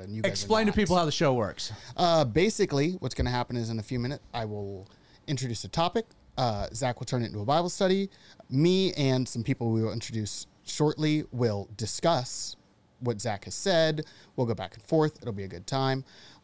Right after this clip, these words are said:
Speaker 1: Um, if you have questions, comments, or concerns, you can put those in the comments of either YouTube or Facebook, which I assume you're watching on. Or if you're on the podcast, you can email me,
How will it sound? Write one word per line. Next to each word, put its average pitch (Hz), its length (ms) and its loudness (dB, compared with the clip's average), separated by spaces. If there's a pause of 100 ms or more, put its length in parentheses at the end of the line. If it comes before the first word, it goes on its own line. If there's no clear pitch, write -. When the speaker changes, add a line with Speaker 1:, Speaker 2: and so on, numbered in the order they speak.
Speaker 1:
Um, 123 360 0
if 143 160 -2
you 147 80 4
have - 140 -2
questions, 175 580 -2
comments, 120 440 -6
or 98 80 -10
concerns, 165 720 -4 (280)
you 143 100 2
can 127 140 0
put 143 180 -2
those 120 220 -2
in 113 60 -4
the 110 80 -4
comments 123 440 -4
of 123 80 -8
either 104 140 -6
YouTube 139 500 -2
or - 120 -12
Facebook, 151 600 -2 (240)
which 120 140 -6
I 104 60 -4
assume 127 220 -4
you're 113 120 -2
watching 117 340 -4
on. 117 300 -4
Or 156 120 2
if 160 80 -2
you're 165 80 0
on 147 80 0
the 127 60 -4
podcast, 135 600 -4
you 120 60 -6
can 107 260 -10
email 131 300 0
me, 120 300 -2